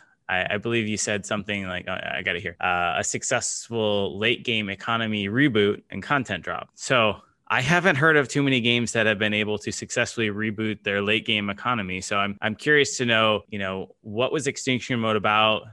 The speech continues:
How was your economy kind of broken before? How did this come in and, and fix it? Because I think this is something that a lot of games are struggling with. How do I approach actually fixing some economy issues that I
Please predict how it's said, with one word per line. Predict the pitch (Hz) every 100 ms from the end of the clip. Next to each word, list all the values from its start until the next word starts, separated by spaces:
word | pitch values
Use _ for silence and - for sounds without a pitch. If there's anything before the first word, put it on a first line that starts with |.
| - -
How | - 127
was | 131 127
your | 120
economy | - 120 113 110 104
kind | 110 101
of | 98
broken | 107 104 104
before? | 98 95 107 104 101
How | 98 104
did | 107 92
this | 104
come | - 110 95
in | 98 98
and, | 92 92
and | 92
fix | - 147 -
it? | 117 -
Because | 104 107 101
I | 104
think | 120 117
this | 113 -
is | 107
something | 113 95 101
that | 95 92
a |
lot | 95 110
of | 110 92
games | 104 101 98 92
are |
struggling | - 151 135 117 107
with. | 104 101 -
How | - - 143
do | 139
I | 127
approach | 113 107 - 127 123 - -
actually | 110 110 - 110
fixing | 95 - 143 - 117
some | 98 107
economy | 104 - 127 120 107
issues | 101 113 95
that | 98 95
I | 95